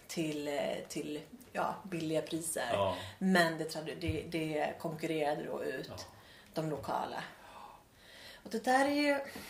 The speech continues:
Speaker 1: det är ju problematiskt.
Speaker 2: Ja, det är det verkligen.
Speaker 1: Eh, för det finns ju en sån enorm vilja att göra gott,
Speaker 2: Ja.
Speaker 1: en sån mycket god intention.
Speaker 2: Mm.
Speaker 1: Men vad som faktiskt blir gott i slutändan är
Speaker 2: Ja.
Speaker 1: ju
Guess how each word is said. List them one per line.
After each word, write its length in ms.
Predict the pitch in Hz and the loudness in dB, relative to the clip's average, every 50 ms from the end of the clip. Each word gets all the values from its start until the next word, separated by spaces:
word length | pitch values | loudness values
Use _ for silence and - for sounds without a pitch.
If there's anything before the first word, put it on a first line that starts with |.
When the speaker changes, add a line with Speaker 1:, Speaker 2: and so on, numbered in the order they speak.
| - - - - | -14 -14 -6 -2
Speaker 1:
det 180 | - 214 - - | -2 -2 0 0
är 220 | 226 233 247 247 247 | 0 2 4 2 2
ju 180 | 247 247 240 240 | 0 -2 -6 -4
problematiskt. 680 | - 240 226 233 233 240 254 247 - - - - - - | -4 -2 0 0 0 0 0 -2 -2 0 0 2 2 2
Speaker 2:
Ja, 260 | 101 101 98 101 107 107 | 2 2 2 2 2 0
det 60 | 107 | -2
är 20 | 104 | -2
det 40 | 107 | -2
verkligen. 340 | 110 107 - - 98 90 92 - - - - | -2 -2 -2 -8 -10 -10 -12 -14 -18 -10 -4
Speaker 1:
Eh, 540 | 202 190 180 175 175 175 175 180 175 180 - | -2 0 2 2 2 2 2 0 -2 -2 -2
för 100 | - 208 | 0 2
det 120 | 220 220 | 4 4
finns 320 | 214 247 240 240 233 240 | 4 4 4 4 4 4
ju 40 | 247 | 2
en 60 | 233 | 2
sån 280 | 233 - 214 214 214 208 | 2 2 2 2 4 4
enorm 340 | 208 220 254 277 285 262 226 | 4 6 6 6 6 6 6
vilja 380 | 220 214 196 180 180 170 170 175 | 6 6 6 6 4 6 6 4
att 120 | 175 170 | 4 0
göra 420 | 180 190 190 185 175 170 185 233 233 | 0 2 4 6 6 6 6 4 2
gott, 400 | - - - - - - - 233 | 2 0 -2 -2 -6 -8 -2 2
Speaker 2:
Ja. 120 | 214 202 | 4 4
Speaker 1:
en 60 | 185 180 | 4 4
sån 240 | 180 175 170 175 180 | 2 0 0 0 0
mycket 320 | 190 185 - 175 175 - | -2 -4 -6 -8 -8 -6
god 280 | - 190 190 185 185 185 | -2 -2 -2 -2 -2 -2
intention. 680 | 175 175 170 175 170 170 - - 233 - - - - | -4 -4 -2 -4 -6 -6 -4 0 2 2 2 2 0
Speaker 2:
Mm. 80 | - 113 - 175 | 0 0 0 2
Speaker 1:
Men 160 | 175 - - - - - - - | 0 -2 -4 -6 -12 -14 -10 -4
vad 380 | 196 190 208 220 240 254 247 | 4 8 10 10 10 8 6
som 140 | - 226 196 | 2 -4 -4
faktiskt 380 | 190 - - - - - 165 - | -6 -8 -10 -10 -12 -14 -14 -12
blir 320 | 180 175 165 160 160 160 160 | -8 -6 -6 -4 -4 -6 -4
gott 300 | - - - - - - | -6 -6 -8 -8 -10 -8
i 40 | - | -6
slutändan 680 | - - 196 190 190 190 - 208 214 214 202 170 160 - | -6 -2 -2 -2 -2 -2 -2 -2 0 0 0 0 -2 -2
är 240 | - - 185 190 180 | -2 0 0 0 0
Speaker 2:
Ja. 80 | 165 | -2
Speaker 1:
ju 260 | 156 151 - - 110 | -4 -4 -4 -6 -6